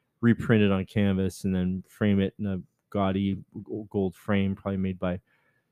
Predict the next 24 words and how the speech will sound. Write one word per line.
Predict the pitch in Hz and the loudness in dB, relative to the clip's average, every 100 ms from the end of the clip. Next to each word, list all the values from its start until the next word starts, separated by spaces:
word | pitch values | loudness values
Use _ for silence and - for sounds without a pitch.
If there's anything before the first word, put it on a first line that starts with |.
| _ | _
someone | - - 107 101 | -6 2 4 4
for | - | 0
fifty | - 110 - | -4 -6 -2
dollars | 104 98 95 | 0 2 0
in | 98 | -4
the | |
Philippines, | - 101 92 - 95 92 - - - - | -4 -4 -4 -2 -2 -2 -6 -20 -16 -8
uh, | 95 | -4
which | 92 92 | -4 -4
would | - | -10
cost, | - 92 - | -6 -4 -4
like, | 95 101 | -8 -6
you | 92 | -6
know, | 87 | -6
seven, | - 98 92 92 - 104 | -4 -4 -2 -4 -4 -8
eight | 87 | -4
hundred | 95 92 87 | -2 -2 -4
bucks | 98 92 - - | -4 -6 -6 -6
in | 95 90 95 104 | -6 -6 -8 -4
America. | 98 92 101 | -4 -2 -4
But, | 92 98 _ _ _ - | -2 -4 _ _ _ 2
um, | 123 120 113 101 - _ _ _ - _ _ _ - | 8 8 6 2 -6 _ _ _ -20 _ _ _ 2
they, | 123 123 120 | 6 8 8
uh, | 113 110 107 104 | 6 4 2 -2